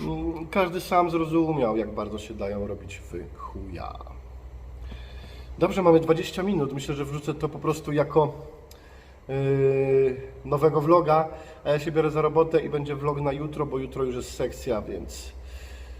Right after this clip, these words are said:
tyle. Czyli w sumie taki pogadankowy vlog, tylko i wyłącznie dzisiaj.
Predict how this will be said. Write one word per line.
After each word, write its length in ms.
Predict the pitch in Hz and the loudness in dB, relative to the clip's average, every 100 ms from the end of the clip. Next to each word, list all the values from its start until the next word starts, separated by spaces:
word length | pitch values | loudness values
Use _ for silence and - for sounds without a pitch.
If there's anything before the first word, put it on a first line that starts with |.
| - - - - | -14 -14 -16 -2
tyle. 380 | - 220 180 175 - - - - - - - - - - | 6 10 12 12 10 -4 -10 -12 -16 -18 -20 -20 -20 -16
Czyli 320 | - 202 247 226 - | -4 2 2 0 -8
w 40 | |
sumie 320 | - 214 214 214 - - | 0 4 4 0 -12 -8
taki 260 | 196 190 208 | -6 -4 -8
pogadankowy 580 | - 190 190 202 175 175 | -2 0 2 2 2 4
vlog, 240 | 233 302 - - - - | 2 2 -2 -16 -16 -10
tylko 240 | 135 147 | -2 0
i 20 | |
wyłącznie 340 | 131 131 - 120 | 2 0 -2 -8
dzisiaj. 320 | 123 113 | -8 -8